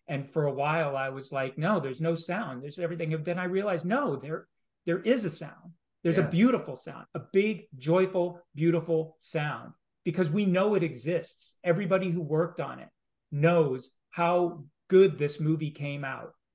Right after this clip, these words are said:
Speaker 1: And there is a sound, you know, and, and I just, that keeps me going, is that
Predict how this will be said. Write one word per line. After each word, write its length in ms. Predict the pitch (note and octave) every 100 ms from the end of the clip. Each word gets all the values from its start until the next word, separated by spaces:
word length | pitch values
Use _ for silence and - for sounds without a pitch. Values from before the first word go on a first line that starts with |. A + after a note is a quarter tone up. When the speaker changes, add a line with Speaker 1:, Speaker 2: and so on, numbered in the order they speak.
| _ _ -
Speaker 1:
And 160 | D#3
there 160 | F#3 F#3
is 160 | F#3
a 60 | D3+
sound, 380 | - D3 B2 - _ _
you 280 | - E3+ C3+
know, 400 | C#3+ D#3 F3 -
and, 320 | D3+ D3 D3
and 300 | D3+ C#3+ D3+ -
I 120 | C#3+
just, 280 | D#3 D#3+ - - - _ _ _ _
that 360 | D#3 F3 F3 -
keeps 340 | - D#3+ -
me 420 | D#3 D3+ D3 C#3 - C3
going, 420 | D3 D3 B2+ B2
is 160 | B2 C#3
that 280 | B2+ B2+